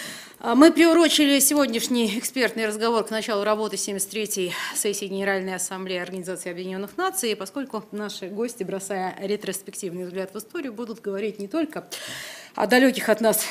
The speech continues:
исторических событиях, э, но и об актуальных вопросах международной повестки, э, дня. Я с удовольствием представляю наших гостей. Начну традиционно справа налево. Рядом со мной заведующий кафедрой международных организаций факультета мировой политики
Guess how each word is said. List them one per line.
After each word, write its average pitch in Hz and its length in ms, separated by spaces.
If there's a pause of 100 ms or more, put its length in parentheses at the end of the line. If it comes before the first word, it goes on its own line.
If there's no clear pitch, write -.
(100)
исторических 214 680
событиях, 247 800
э, 220 260
но 285 240
и 247 180
об 202 320
актуальных 202 460
вопросах 208 380
международной 190 500
повестки, 175 540 (120)
э, 190 200
дня. 269 340
Я 220 300
с 220 80
удовольствием 208 400
представляю 208 440
наших 98 360 (580)
гостей. 254 480
Начну 269 380
традиционно 240 640
справа 220 380
налево. 262 520 (140)
Рядом 233 300
со 233 160
мной 233 160
заведующий 214 400
кафедрой 202 420
международных 190 540
организаций 185 520
факультета 185 440
мировой 185 400
политики 180 640